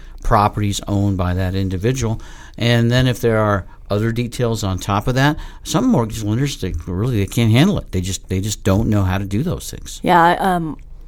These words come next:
Speaker 2: I, I've, I've done this a very long time, and I'm also an investor myself. And, you know, I've, I've walked the walk, if you will. I've bought and sold homes.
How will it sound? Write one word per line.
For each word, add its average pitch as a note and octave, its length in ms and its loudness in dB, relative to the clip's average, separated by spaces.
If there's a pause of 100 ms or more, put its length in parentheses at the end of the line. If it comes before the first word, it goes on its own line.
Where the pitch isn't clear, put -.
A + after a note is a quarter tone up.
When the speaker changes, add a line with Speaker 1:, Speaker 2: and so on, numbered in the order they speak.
(560)
Speaker 2:
I, A3+ 120 6
I've, C#4 400 4
I've F3+ 380 0
done F#3 220 4
this - 340 -2
a - 80 0
very D#3+ 260 0
long D#3+ 240 -2
time, D#3 480 -4
and E3 160 0
I'm D#3+ 140 0
also E3 300 2
an D#3 80 -2
investor D3+ 520 -2
myself. D3+ 680 0 (460)
And, D#3+ 440 0 (200)
you A#3 100 4
know, F#3 100 8
I've, F3+ 280 6 (640)
I've G#3 400 0 (400)
walked A3 520 4
the F#3 80 4
walk, E3 340 6
if - 220 0
you A#3+ 100 0
will. A3 300 4
I've E3 260 2
bought F3+ 280 4
and F#3+ 100 -6
sold E3+ 260 0
homes. E3 600 -2